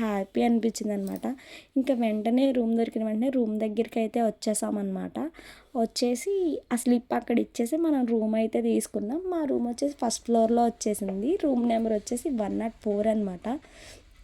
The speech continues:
ఇంకా వెంటనే పైకి వెళ్ళిపోయి నిద్రపోయామన్నమాట. And మార్నింగ్ వ్రతానికి లేవాలి కదా, అందుకని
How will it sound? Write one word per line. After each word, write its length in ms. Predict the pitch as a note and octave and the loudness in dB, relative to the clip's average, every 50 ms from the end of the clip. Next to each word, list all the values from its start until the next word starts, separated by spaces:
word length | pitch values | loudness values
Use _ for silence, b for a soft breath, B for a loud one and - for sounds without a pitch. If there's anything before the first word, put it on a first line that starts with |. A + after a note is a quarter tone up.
| - - - - - - _ - - A3 | -20 -20 -20 -20 -20 -20 _ -2 0 0
ఇంకా 200 | G#3 A3 - B3+ A3+ G#3+ | 2 2 2 2 2 2
వెంటనే 580 | G3 G3+ G3+ G3+ G#3 G3+ - A3 A3+ A3+ A#3+ A#3+ - A3+ | 0 0 0 0 -2 0 0 0 0 0 0 0 0 0
పైకి 260 | G3+ F#3+ F#3+ - - A3 | 0 0 -2 -2 0 0
వెళ్ళిపోయి 500 | A3 G#3+ G#3 - - G3+ G3 G3 G3 G3 - - B B B B B B B B B - - - - _ _ _ - - - A3 G3+ | 0 0 0 0 0 0 0 2 0 0 -2 -6 B B B B B B B B B -20 -20 -20 -20 _ _ _ -8 -4 -2 0 0
నిద్రపోయామన్నమాట. 920 | G3 F#3+ - - A3 A#3 A#3 A3+ A3 A3 G#3+ G#3 F#3+ F#3+ F#3+ F#3+ - - D4+ | 2 4 4 4 6 6 4 4 4 2 2 0 -2 -4 -4 -2 -2 0 2
And 100 | F#4+ F4 C#4+ B3 | 4 6 6 6
మార్నింగ్ 460 | A3 G#3+ G#3+ G#3 A3 A#3+ C4+ C#4+ C4 | 6 4 2 0 2 2 4 4 4
వ్రతానికి 520 | A#3+ A3+ G#3 - A3 A3 A3 A3+ A3 B3 A#3 A3 | 2 0 0 2 2 2 2 2 2 2 2 2
లేవాలి 360 | G#3 G3 G3 G3+ G3+ G#3 G#3+ G3+ G#3 | 2 0 0 0 0 0 2 0 0
కదా, 180 | G3 F#3+ A3 C#4 F#4+ - - F4 C4 | -2 0 -2 -2 -4 -4 -2 0 2
అందుకని 400 | A#3+ A#3 A3 A3 - G#3 G3+ G3 | 4 4 4 2 2 0 0 0